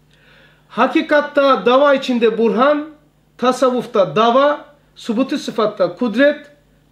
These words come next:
e, dimada tasavvur. Hakikat mesleğinde tahkik, tasavvufta taklit, taklit, e, subutu sıfatta hayat,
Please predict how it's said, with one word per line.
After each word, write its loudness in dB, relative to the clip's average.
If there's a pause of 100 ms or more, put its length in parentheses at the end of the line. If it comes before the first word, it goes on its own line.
(200)
e, -8 (180)
dimada 2
tasavvur. -2 (1600)
Hakikat -2
mesleğinde 0
tahkik, -2 (480)
tasavvufta 0
taklit, -2 (440)
taklit, -4 (840)
e, 6
subutu -2
sıfatta -4
hayat, 0